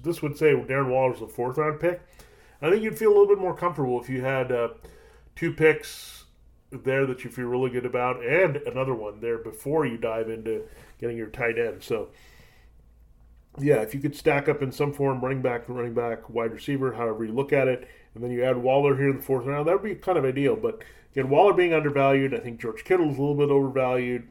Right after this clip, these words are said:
Really Travis Kelce as well when you compare Waller,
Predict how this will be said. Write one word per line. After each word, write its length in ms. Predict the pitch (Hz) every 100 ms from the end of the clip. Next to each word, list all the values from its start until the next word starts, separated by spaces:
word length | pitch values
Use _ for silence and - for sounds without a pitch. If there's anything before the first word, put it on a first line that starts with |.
| -
Really 220 | 147 180
Travis 340 | - 135 117
Kelce 360 | - 127 123 113
as 80 | 101
well 240 | 110 107
when 160 | 104 110
you 140 | 110
compare 420 | - - 113 104 - - - -
Waller, 440 | 113 127 127 123